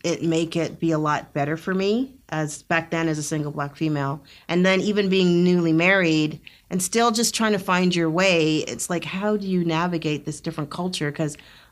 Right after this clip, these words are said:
I'm Canadian, I'm not African American, I don't understand the issues that African Americans have. So I didn't. Um, my husband had to explain a lot of things to me. And as I told him, it was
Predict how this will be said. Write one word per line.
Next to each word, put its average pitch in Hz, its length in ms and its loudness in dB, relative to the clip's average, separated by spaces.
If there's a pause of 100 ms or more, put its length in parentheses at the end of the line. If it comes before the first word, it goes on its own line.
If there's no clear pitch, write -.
(160)
I'm 202 180 2
Canadian, 233 800 2 (240)
I'm 165 140 -2
not 175 180 2
African 214 420 2
American, 208 640 4 (220)
I 165 140 4
don't 202 160 4
understand 202 720 4
the 180 100 0
issues 196 300 0
that 185 160 2
African 180 340 -2
Americans 185 460 0
have. 180 420 0 (420)
So 165 520 2
I 175 80 0
didn't. 190 500 0
Um, 165 300 0
my 165 160 2
husband 180 560 0
had 170 180 0
to 180 80 -4
explain 175 320 -2
a 165 60 0
lot 165 180 0
of 160 80 -4
things 180 300 -2
to 175 100 -2
me. 151 320 0
And 165 160 -4
as 165 180 -2
I 165 100 0
told 202 340 -2
him, 156 400 0 (420)
it 175 140 -2
was 180 160 0